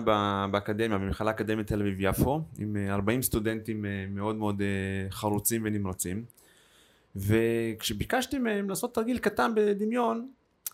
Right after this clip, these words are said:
זה לא שאין לנו דמיון, אנחנו מדמיינים כמעט כל הזמן.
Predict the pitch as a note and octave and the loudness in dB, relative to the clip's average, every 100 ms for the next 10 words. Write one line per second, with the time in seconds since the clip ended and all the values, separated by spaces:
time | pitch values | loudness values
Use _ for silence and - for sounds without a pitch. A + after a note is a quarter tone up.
0 | _ _ G#2 F#3 D#4 D4 G#3+ C#3 G#2+ G2+ | _ _ 0 4 6 6 6 6 6 4
1 | E3 C#3+ F2 E2 _ _ _ _ _ _ | 4 2 -2 -10 _ _ _ _ _ _
2 | G#2 A2 B2 A#2+ A#2+ C#3 G3+ D3 D#3 D#3+ | -2 0 2 4 4 4 2 2 0 2
3 | E3+ A#2 G#2+ F3+ - | 2 2 0 -2 -2